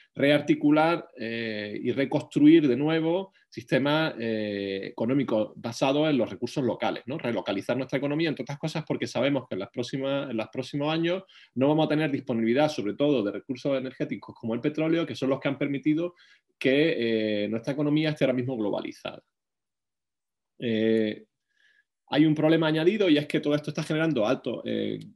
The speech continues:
altos niveles de impacto ambiental, eh, que además afecta también a los sistemas económicos locales y entre ellos, lógicamente, las enfermedades, como la actual pandemia, ¿no? Que está vinculada directamente con los problemas ambientales y con la forma de ocupar el territorio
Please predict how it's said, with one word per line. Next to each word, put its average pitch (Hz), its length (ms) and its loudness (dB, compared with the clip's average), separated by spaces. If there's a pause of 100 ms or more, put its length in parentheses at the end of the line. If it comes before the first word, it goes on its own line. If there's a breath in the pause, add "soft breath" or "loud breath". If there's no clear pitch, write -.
altos 120 280 -6
niveles 135 300 2
de 123 60 0
impacto 127 360 -4
ambiental, 151 640 -2 (120)
eh, 113 320 -6
que 131 80 0
además 117 340 0
afecta 151 300 -4
también 127 260 -4
a 113 40 -6
los 95 120 -6
sistemas 113 320 -6
económicos 120 400 -6
locales 165 480 0 (300 soft breath)
y 156 160 4
entre 139 320 4
ellos, 156 340 4
lógicamente, 135 720 -2
las 113 180 0
enfermedades, 131 560 -2
como 98 460 -6
la 92 100 -6
actual - 400 -6
pandemia, 101 540 -2
¿no? - 200 -8
Que - 140 -12 (160 loud breath)
está - 280 -4
vinculada 123 720 0
directamente 135 680 -2
con 95 400 -6
los - 160 -16
problemas 107 360 -6
ambientales 117 540 -2
y - 20 -2
con 110 120 -4
la - 80 -4
forma 113 320 -8
de 123 100 -6
ocupar 107 320 -6
el 107 100 -6
territorio 123 640 -4